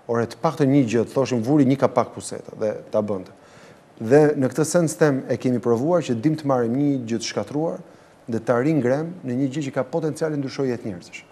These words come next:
Dhe sfida ishte një ministri që i shërben një milion qytetarëve dhe sot kemi një bashki që për koincidencë ka një milion banor dhe që kërkon shërbime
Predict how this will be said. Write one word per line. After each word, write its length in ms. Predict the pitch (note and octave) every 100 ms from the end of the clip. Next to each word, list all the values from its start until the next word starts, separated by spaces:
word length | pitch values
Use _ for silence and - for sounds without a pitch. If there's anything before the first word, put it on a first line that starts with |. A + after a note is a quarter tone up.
| - - -
Dhe 80 | G#2+
sfida 480 | - - F3 F#3 F#3
ishte 400 | D#3 C3+ - A2+ A2+ - - -
një 140 | C3+ D#3
ministri 380 | D3 C3+ C#3+ B2+
që 80 | A2+
i 40 |
shërben 300 | - A2 A2 G#2+
një 120 | A2
milion 420 | A2 G#2+ G#2 F#2+ G2 - - - -
qytetarëve 540 | - A2 G#2 C3 E3 F#3
dhe 80 | D3
sot 240 | F3+ F3+
kemi 240 | E3 D#3
një 160 | D3 F3+
bashki 320 | E3+ C#3+ F3+
që 280 | F3+ D#3+ F3+ - - - - - - _
për 100 | C#3
koincidencë 520 | C3+ C#3 B2 C#3 F3 -
ka 80 |
një 120 | C#3+ C#3+
milion 300 | C3+ C3 B2+
banor 440 | A#2 A2+ C3 E3 - - - C#3
dhe 80 |
që 140 | B2+ C3 A2 - -
kërkon 300 | A#2+ C#3+ C#3
shërbime 540 | B2 A2+ A#2+ C3+ C#3+